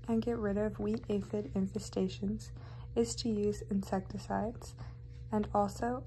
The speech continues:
a treatment that can be used before the seeds are planted. It has also been studied that delaying planting at the beginning of cereal crop seasons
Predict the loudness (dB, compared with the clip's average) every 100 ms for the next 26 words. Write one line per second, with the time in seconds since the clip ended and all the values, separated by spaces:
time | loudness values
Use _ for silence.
0 | -4 -2 0 0 0 -2 -2 -2 0 0
1 | 2 2 0 0 2 2 2 0 0 -2
2 | -2 -2 0 -2 -2 -4 -4 -4 -8 -8
3 | -10 -10 -10 -10 -8 -10 -10 -10 -6 2
4 | 2 2 2 2 2 0 -2 -2 2 4
5 | 4 4 0 0 2 4 4 4 4 2
6 | 2 2 4 2 2 0 0 0 0 0
7 | 2 2 2 -2 -4 -2 0 0 0 0
8 | -2 -2 -4 -2 -2 -2 -4